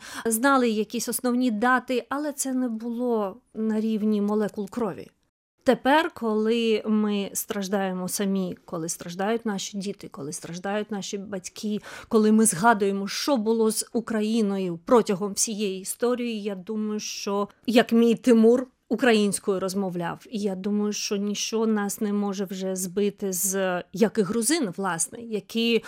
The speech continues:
по п'ятсот тисяч людей збираються на тому Майдані, при тому, що вони знають, що половина з них буде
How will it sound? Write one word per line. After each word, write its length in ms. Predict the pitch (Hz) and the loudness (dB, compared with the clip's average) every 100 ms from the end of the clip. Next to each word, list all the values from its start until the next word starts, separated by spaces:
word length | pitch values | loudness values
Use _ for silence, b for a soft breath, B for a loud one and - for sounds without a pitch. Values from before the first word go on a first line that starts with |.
| B 226 | B -8
по 120 | - 214 | 0 2
п'ятсот 500 | 233 208 - 233 226 | 2 2 4 2 2
тисяч 400 | 240 208 226 - | 0 0 -2 0
людей 360 | 226 196 214 | 2 4 4
збираються 560 | 226 220 208 202 220 247 | 4 4 2 2 0 0
на 140 | 214 | -2
тому 280 | 196 226 226 | 0 2 2
Майдані, 680 | 208 196 196 190 220 262 254 | 0 -2 -2 2 2 4 2
при 160 | 202 220 | 0 -4
тому, 260 | - 220 | -2 -2
що 160 | 220 233 | -2 -4
вони 260 | 214 214 208 | -2 -2 -2
знають, 440 | 202 208 226 220 | -2 0 0 -2
що 220 | - - | -4 -6
половина 500 | 185 220 214 233 214 | 0 2 4 4 2
з 60 | 196 | 0
них 340 | 208 190 240 | -2 -2 -4
буде 580 | 196 202 190 196 190 190 | -2 0 0 2 2 0